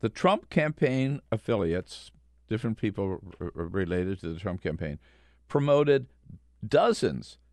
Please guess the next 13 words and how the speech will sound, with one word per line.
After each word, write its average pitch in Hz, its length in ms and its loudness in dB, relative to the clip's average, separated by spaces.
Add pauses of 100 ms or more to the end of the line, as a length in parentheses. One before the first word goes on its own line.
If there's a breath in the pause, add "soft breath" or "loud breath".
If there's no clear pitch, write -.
(180)
of 107 220 2
tweets, - 640 -2 (460)
posts, - 600 0 (360)
and 190 140 -2
other 311 240 -2
political 131 520 0
content 104 600 0 (240)
created 110 540 4 (100)
by 87 460 2 (500)
the 90 180 0
Russian 78 380 -2
intelligence 76 680 -6
agency." 67 420 -12